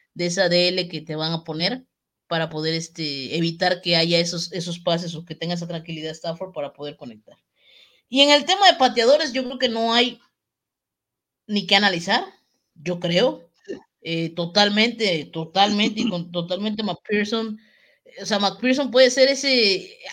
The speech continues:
Speaker 1: así como me dijiste de quién confías de Burrow y, y Stafford, si tú pones un detalle de, de que el partido se va a decidir por medio de una patada, o sea, tiene que ser, o sea, McPherson es la,
Speaker 2: No,
Speaker 1: el
Speaker 2: McPherson
Speaker 1: jugador
Speaker 2: es el
Speaker 1: ideal.
Speaker 2: ideal,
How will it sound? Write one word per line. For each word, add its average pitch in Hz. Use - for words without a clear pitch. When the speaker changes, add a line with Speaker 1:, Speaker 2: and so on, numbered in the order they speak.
Speaker 1:
así 220
como 349
me 302
dijiste 285
de 233
quién 254
confías 233
de 185
Burrow 185
y, 147
y 147
Stafford, 190
si 196
tú 214
pones 294
un 254
detalle 247
de, 170
de 165
que 160
el 180
partido 180
se 233
va 202
a -
decidir 208
por 190
medio 196
de 202
una 202
patada, 185
o 175
sea, 170
tiene 208
que 190
ser, 202
o -
sea, 170
McPherson 202
es 226
la, 180
Speaker 2:
No, 170
Speaker 1:
el 143
Speaker 2:
McPherson 143
Speaker 1:
jugador 185
Speaker 2:
es 233
el 226
Speaker 1:
ideal. 180
Speaker 2:
ideal, 131